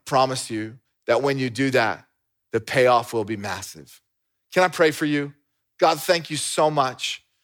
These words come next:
for this wonderful life you've given us. Thank you for our families.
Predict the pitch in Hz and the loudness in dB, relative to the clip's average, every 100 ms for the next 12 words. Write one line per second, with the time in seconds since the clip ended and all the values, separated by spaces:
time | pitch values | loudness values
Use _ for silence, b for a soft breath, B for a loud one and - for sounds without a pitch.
0 | _ - - 143 139 135 127 139 143 - | _ -16 0 4 4 4 0 -2 -2 -6
1 | 127 123 160 170 180 - 156 135 127 - | -10 0 2 2 0 0 0 0 -2 -4
2 | 123 104 123 110 101 - - _ _ _ | -12 -8 -8 -6 -10 -12 -16 _ _ _
3 | _ 180 190 214 175 180 143 - 165 175 | _ 2 2 -2 2 2 2 2 2 2
4 | 165 135 107 - | 0 -6 -8 -14